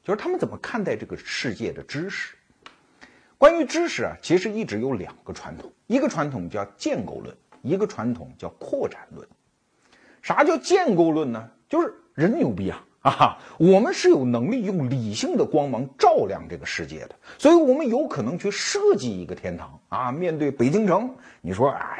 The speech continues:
这边海淀区啊，学校，朝阳区工厂，然后设计啊，啊，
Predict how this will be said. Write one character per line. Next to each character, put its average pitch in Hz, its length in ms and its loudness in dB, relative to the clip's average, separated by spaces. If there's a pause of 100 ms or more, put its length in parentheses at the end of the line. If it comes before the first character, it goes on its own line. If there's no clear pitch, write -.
这 120 140 2
边 92 260 -4
海 - 220 -10
淀 107 180 -4
区 82 300 -12
啊， - 260 -14
学 - 220 -10
校， - 180 2 (540)
朝 104 220 2
阳 90 160 -4
区 - 260 -10
工 117 180 0
厂， - 220 -10 (120)
然 - 120 -14
后 220 80 -4
设 339 340 0
计 95 160 -8
啊， - 80 -14 (180)
啊， 101 160 -4